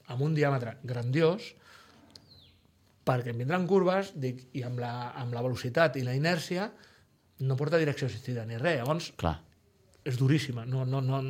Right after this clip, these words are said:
Speaker 1: o sigui, no aguantes el volant. Pues amb aquell volant girava i amb l'altre colze aguantant i feies la curva sencera, sí, però la sencera, eh?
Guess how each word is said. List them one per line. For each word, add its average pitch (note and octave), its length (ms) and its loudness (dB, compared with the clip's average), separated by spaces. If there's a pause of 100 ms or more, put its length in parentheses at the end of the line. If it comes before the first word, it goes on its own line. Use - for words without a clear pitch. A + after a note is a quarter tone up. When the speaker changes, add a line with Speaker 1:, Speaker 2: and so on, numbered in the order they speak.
(100)
Speaker 1:
o - 80 -10
sigui, B2 160 -4
no C#3 140 2
aguantes B2+ 320 0
el A#2+ 100 -4
volant. G#2+ 260 -8 (540)
Pues B2+ 160 -2
amb C3+ 220 -4
aquell D#3 180 2
volant F3+ 320 6 (640)
girava D3 500 4 (640)
i C3 160 -4 (500)
amb A#2+ 180 -4
l'altre F#3+ 280 2
colze C#3+ 300 4 (220)
aguantant D3 640 -2 (520)
i C3+ 100 2
feies D3 240 4
la B2+ 80 0
curva C#3 260 6
sencera, D#3+ 460 2 (260)
sí, A#2+ 180 -10
però G2+ 280 -12
la G2 140 -10
sencera, A#2 500 -2
eh? A3+ 80 -8